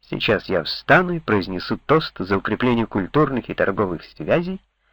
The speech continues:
между высокими договаривающимися сторонами. Что случилось? Почему я сижу и мучительно думаю, чем заполнить паузу?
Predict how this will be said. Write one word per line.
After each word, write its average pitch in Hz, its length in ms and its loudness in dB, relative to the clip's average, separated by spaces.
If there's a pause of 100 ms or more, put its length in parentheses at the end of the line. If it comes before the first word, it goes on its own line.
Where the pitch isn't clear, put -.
(260)
между 107 260 2
высокими 143 540 0
договаривающимися 110 1300 2
сторонами. 76 680 -6 (1900)
Что - 380 -2
случилось? 120 840 -2
Почему 143 420 4
я 165 80 6
сижу 143 320 4
и 160 80 6
мучительно 143 680 4
думаю, 101 640 4
чем 131 320 4
заполнить 120 680 2
паузу? 80 580 -2